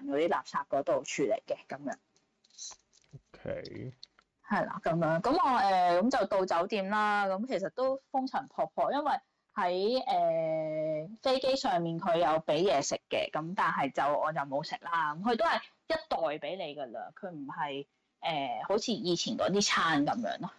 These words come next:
Speaker 1: 噉就，呃，一個麵包啊，呃，好似兩個蛋糕、一支水等等，即係呢一啲全部都係有 packing 嘅嘢噉樣咯。噉啊，去到，呃，酒店嘅時候呢，噉，呃，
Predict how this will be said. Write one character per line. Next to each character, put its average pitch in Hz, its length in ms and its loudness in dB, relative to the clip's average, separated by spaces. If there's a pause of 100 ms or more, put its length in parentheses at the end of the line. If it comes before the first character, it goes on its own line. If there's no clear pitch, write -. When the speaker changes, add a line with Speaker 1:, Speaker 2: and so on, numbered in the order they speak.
(140)
Speaker 1:
噉 220 180 2
就， 233 80 0 (320)
呃， - 240 -2
一 214 120 2
個 196 160 0
麵 170 280 -2
包 202 100 2
啊， 175 640 2 (320)
呃， 165 120 -4
好 240 100 0
似 339 80 0
兩 185 240 2
個 175 100 -2
蛋 165 220 -4
糕、 214 160 2
一 220 40 2
支 220 160 -2
水 160 720 2
等 160 220 0
等， 180 140 0
即 294 100 0
係 262 40 4
呢 247 60 2
一 269 80 4
啲 269 180 0
全 165 220 -4
部 139 120 -2
都 226 120 2
係 190 180 -2
有 156 140 4
packing 165 480 -2
嘅 156 200 -2
嘢 127 240 -2
噉 135 120 -4
樣 135 200 -16
咯。 147 120 -18 (440)
噉 226 240 4
啊， 254 140 4
去 214 240 4
到， 202 160 2 (640)
呃， 180 260 -4
酒 185 340 2
店 226 300 0
嘅 190 140 2
時 - 280 -4
候 156 280 0
呢， 208 60 4 (120)
噉， 175 280 -2 (260)
呃， 330 100 2